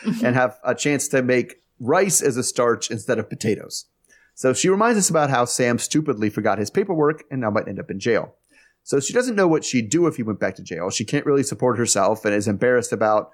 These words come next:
Speaker 2: um, telling this to her dad. But Sam, for his part, recognizes that her silence,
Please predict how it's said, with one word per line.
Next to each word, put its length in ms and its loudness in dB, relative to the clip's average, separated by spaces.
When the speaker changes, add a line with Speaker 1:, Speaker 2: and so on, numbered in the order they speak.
Speaker 2:
um, 320 2
telling 300 2
this 160 0
to 200 2
her 120 2
dad. 420 4
But 200 0
Sam, 300 0
for 100 2
his 160 2
part, 240 0
recognizes 680 0
that 140 2
her 120 0
silence, 840 2